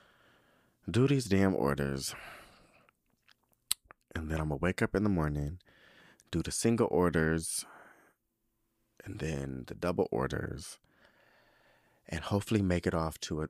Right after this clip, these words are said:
at least till two P M for a drop-off at the post office. Yes, I could do that. And then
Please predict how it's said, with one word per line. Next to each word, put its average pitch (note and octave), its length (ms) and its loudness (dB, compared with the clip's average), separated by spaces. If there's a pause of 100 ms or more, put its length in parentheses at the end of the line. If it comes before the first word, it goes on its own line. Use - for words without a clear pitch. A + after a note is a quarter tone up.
at D#2+ 140 0
least G2 560 2
till F2 140 -2
two F#2+ 300 0
P F2 240 -2
M D2+ 180 0
for A#1+ 180 0
a D2+ 60 0
drop-off D2 600 -2 (1300)
at - 140 -10
the C#2+ 100 -4 (120)
post - 320 -2
office. A1+ 560 -6 (2000)
Yes, - 640 -8
I - 60 -4
could - 160 -4
do E2+ 140 -2
that. C#2+ 340 -6
And D#2+ 160 -2
then D#2+ 680 -2